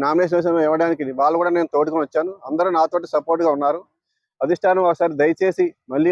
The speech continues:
ఒకసారి పునరాలోచన చేసి నాకు బీ ఫారం, బీ టూ ఫారం నాకు ఇప్పించాలని కోరుచున్నాను. దీనికి నేను ఎంతో రుణపడి ఉంటాను. కాంగ్రెస్ పార్టీ అభివృద్ధి కోసం ఇంకా కృషి చేస్తానని,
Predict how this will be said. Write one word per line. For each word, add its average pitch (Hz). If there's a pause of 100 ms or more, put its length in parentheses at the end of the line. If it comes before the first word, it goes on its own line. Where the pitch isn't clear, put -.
ఒకసారి 160
పునరాలోచన 175
చేసి 147 (640)
నాకు 165 (100)
బీ 160
ఫారం, 175 (260)
బీ 151 (100)
టూ 170 (120)
ఫారం 165 (480)
నాకు 147
ఇప్పించాలని 170
కోరుచున్నాను. 127 (1120)
దీనికి 160
నేను 160
ఎంతో 147
రుణపడి 156
ఉంటాను. 151 (180)
కాంగ్రెస్ 165
పార్టీ 175
అభివృద్ధి 165
కోసం 180
ఇంకా 185
కృషి 175
చేస్తానని, 151